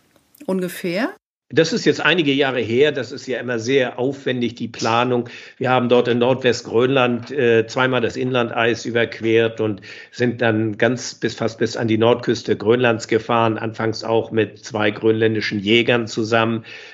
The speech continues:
Speaker 2: Ähm, das ist ja auch etwas, was mir sehr viel bedeutet, eben gerade diese, äh, ja, das ist so ein bisschen Last Chance to See, die letzte Chance, diese alte Kultur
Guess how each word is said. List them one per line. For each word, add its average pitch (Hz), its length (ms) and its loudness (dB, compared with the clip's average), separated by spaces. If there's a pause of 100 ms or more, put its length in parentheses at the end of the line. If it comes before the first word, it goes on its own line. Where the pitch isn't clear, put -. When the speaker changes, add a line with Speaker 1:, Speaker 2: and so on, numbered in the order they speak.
Speaker 2:
Ähm, 110 760 0 (200)
das 117 320 0
ist - 300 -6
ja 110 220 2
auch 117 180 0
etwas, 113 340 -2
was - 240 -4
mir 117 280 4
sehr 113 180 2
viel 113 240 0
bedeutet, 110 560 0
eben 107 220 -2
gerade 107 400 0
diese, 107 460 2 (460)
äh, - 140 -4
ja, 120 240 2
das 98 160 -4
ist 104 80 -6
so 117 80 -2
ein 107 40 -10
bisschen 113 280 -2
Last 117 380 0
Chance 117 400 -2
to 127 100 -2
See, 127 300 -2
die 101 120 -6
letzte 120 420 -2
Chance, 123 540 0
diese 117 420 -2
alte 123 280 0
Kultur 123 840 2